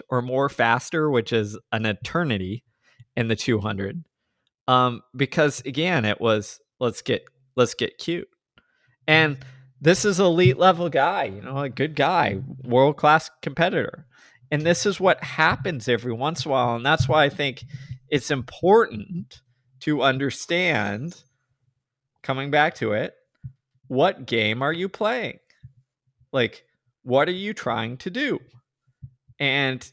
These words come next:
if you can understand and do that and keep that into perspective, then you're going to be able to succeed. If you don't, if you're trying to play a game that isn't gonna work,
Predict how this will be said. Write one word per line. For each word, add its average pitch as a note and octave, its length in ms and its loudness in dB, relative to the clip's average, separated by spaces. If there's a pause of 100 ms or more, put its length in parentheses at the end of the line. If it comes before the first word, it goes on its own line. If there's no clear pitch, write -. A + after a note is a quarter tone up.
if C#3 240 0
you D3 100 -2
can C3 260 -8
understand C3 680 -2
and G2 160 -8
do F3+ 180 -8
that B2+ 420 4 (140)
and B2 140 -10
keep D3+ 220 -10
that B2+ 200 2
into A#2+ 320 -2 (160)
perspective, A#2+ 840 -4 (680)
then C#3+ 260 0
you're E3+ 160 0
going C#3+ 340 -2
to D#3 120 -4
be B2+ 160 0
able A2+ 200 2
to C3 120 -10
succeed. F3 760 -2 (400)
If A2 180 -8
you A#2 120 -6
don't, C3+ 600 2 (500)
if C3 140 -4
you're C#3+ 80 -4
trying D#3+ 280 2
to D#3+ 60 -4
play C3+ 260 4
a - 20 2
game C3 320 0
that A#2+ 160 0
isn't C#3 280 -2
gonna B2 200 0
work, C#3 680 0